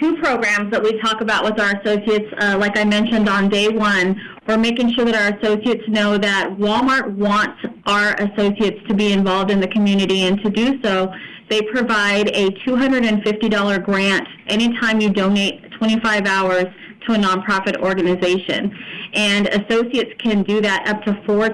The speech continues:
times a year. And in class, when we're going through o-, orientation, I get the eyes that just light up, and, and they ask about their program, and I tell them, "Yes, that would definitely qualify."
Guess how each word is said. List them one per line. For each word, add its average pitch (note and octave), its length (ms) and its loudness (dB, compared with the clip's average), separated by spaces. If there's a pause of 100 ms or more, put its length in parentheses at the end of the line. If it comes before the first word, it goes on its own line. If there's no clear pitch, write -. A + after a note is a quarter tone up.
(120)
times F#3+ 400 0 (120)
a G3 140 0
year. F#3 540 0 (360)
And G3 600 0 (180)
in B3+ 200 0
class, A3+ 560 0
when G3+ 240 2
we're G3+ 80 2
going A3 320 0
through A3 160 0
o-, - 340 -2
orientation, G#3+ 760 0
I F#3 120 0
get F#3+ 280 -2
the G3 120 -2
eyes G#3 420 0
that F3+ 140 0
just G#3 180 0
light G3+ 360 0
up, G3+ 320 0
and, F#3 260 0 (280)
and G3+ 120 2
they G3+ 140 2
ask G#3 320 -2
about G3 320 -2
their G#3 180 2
program, G3 640 0
and F#3 80 4
I F#3 120 2
tell G3+ 200 2
them, G3+ 180 4
"Yes, G#3+ 340 2
that F#3+ 180 0
would G3 160 0
definitely G3+ 500 0
qualify." G3 680 0